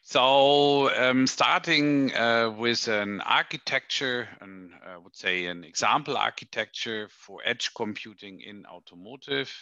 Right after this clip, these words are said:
Um, the car today, you could, uh, consider it as an I O T device or a moving edge, um, has a lot of software inside already. Um, and, um, I, I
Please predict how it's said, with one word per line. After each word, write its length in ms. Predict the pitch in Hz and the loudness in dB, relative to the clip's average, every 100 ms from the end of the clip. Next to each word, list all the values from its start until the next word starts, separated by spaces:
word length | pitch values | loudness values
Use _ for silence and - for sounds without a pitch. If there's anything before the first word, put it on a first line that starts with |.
| - | -12
Um, 500 | 95 92 92 92 90 _ - | -6 -6 -6 -12 -16 _ -20
the 100 | 98 | -14
car 360 | - 117 120 120 | -4 0 2 0
today, 400 | - 104 104 101 | -4 -6 -4 -4
you 180 | 95 - | -6 -10
could, 300 | - 95 - - | -10 -12 -10 -10
uh, 160 | 95 95 - | -8 -10 -12
consider 480 | 101 95 123 113 110 | -20 -8 -4 -2 -4
it 320 | 76 107 - | -4 -6 -6
as 240 | 92 90 | -8 -6
an 260 | 90 85 85 | -8 -8 -8
I 200 | 90 92 | -8 -8
O 60 | 92 | -8
T 180 | - 147 | -6 -4
device 640 | 131 117 110 110 107 104 | -4 -4 -2 0 -2 -4
or 320 | - 92 80 - - - - | -6 -6 -6 -10 -20 -20 -14
a 80 | |
moving 480 | 95 113 110 104 98 | -6 -4 -2 -2 0
edge, 440 | 113 135 - - - - - - - _ - | 0 0 0 -4 -6 -16 -18 -20 -20 _ 0
um, 320 | 101 98 98 | 2 2 0
has 340 | - 139 151 | 0 0 0
a 60 | 135 | 0
lot 240 | 113 127 | 0 0
of 120 | 110 | 2
software 600 | - - 98 - 98 90 80 | 2 0 -6 -8 -12 -14 -16
inside 500 | - 87 - 80 80 | -20 -16 -6 -4 -4
already. 460 | 78 76 73 76 73 - - 82 | -8 -8 -8 -10 -18 -20 -20 -20
Um, 480 | 80 80 85 85 85 | -18 -18 -20 -20 -16
and, 540 | 87 85 85 85 85 82 - 87 | -12 -10 -10 -14 -18 -18 -18 -16
um, 440 | 85 85 85 87 76 | -18 -18 -18 -18 -18
I, 320 | 87 82 90 | -18 -10 -6
I 180 | 87 | -6